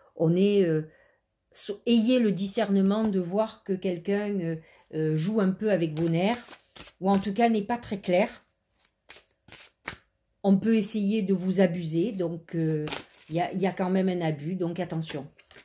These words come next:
La bonne nouvelle,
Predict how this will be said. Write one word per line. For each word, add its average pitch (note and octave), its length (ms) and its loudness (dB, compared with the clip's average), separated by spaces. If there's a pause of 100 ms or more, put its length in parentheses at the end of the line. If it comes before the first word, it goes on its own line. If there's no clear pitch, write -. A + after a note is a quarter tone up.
(2750)
La F3 140 2
bonne A#3+ 200 6
nouvelle, F#3 480 2